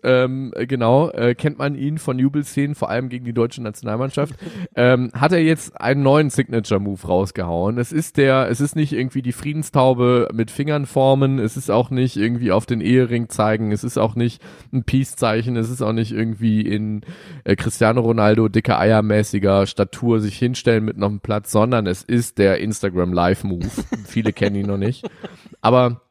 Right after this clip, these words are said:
er, ähm, ist, äh, nach seinem, äh, Tor, das er geschossen hat oder geköpft hat, glaub ich, ähm, ist er hingegangen und hat über die, ähm, über die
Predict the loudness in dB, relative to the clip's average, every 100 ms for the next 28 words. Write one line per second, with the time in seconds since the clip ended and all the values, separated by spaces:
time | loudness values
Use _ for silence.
0 | _ _ _ _ _ _ 2 2 0 0
1 | 0 0 -2 -2 -2 0 0 0 0 0
2 | 0 0 0 0 -2 -4 -4 2 2 2
3 | 2 2 2 0 -2 -6 -6 -8 -6 -8
4 | -6 -4 -6 -4 -6 -4 -8 -4 -4 -4
5 | -8 -12 -12 -10 -4 2 4 4 0 -4
6 | -2 0 0 0 0 0 -2 -4 -2 -2
7 | -4 -2 0 2 2 2 2 0 2 0
8 | -6 -2 0 2 -2